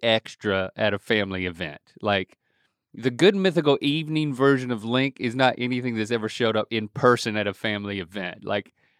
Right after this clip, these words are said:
<laughs> I don't know how I, I don't know how I would be able to live that down. Like, I'm not sending out invitations to Good Mythical Evening to all of my family to watch, honestly. But my ki-, <laughs> my kids, <laughs> oh,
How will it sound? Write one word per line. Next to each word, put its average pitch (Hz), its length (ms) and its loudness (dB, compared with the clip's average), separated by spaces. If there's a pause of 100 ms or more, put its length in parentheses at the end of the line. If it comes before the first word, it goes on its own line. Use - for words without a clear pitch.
<laughs> - 380 -8
I 170 80 4
don't 165 200 -2
know 139 160 6
how 131 240 6
I, 110 180 2 (280)
I 180 60 6
don't 214 100 8
know 135 100 6
how 135 260 6
I 120 100 6
would 113 120 2
be 113 120 0
able 107 120 0
to 104 80 2
live 107 260 0
that 98 200 0
down. 90 300 0 (500)
Like, 104 160 2
I'm 117 140 6
not 135 180 6
sending 120 240 0
out 110 160 6
invitations 104 600 -2
to 92 140 -6 (240)
Good 104 160 -2
Mythical 92 340 -4
Evening 87 360 -4
to 90 160 -6
all 92 160 0
of 85 60 -6
my 80 80 -8
family 82 400 -10
to 80 80 -12
watch, 76 380 -14
honestly. 80 440 -10 (400)
But 131 140 2
my 113 140 2
ki-, - 400 -8
<laughs> - 40 -6
my 117 180 2
kids, 107 720 0 (140)
<laughs> - 160 -14 (1800)
oh, 302 500 4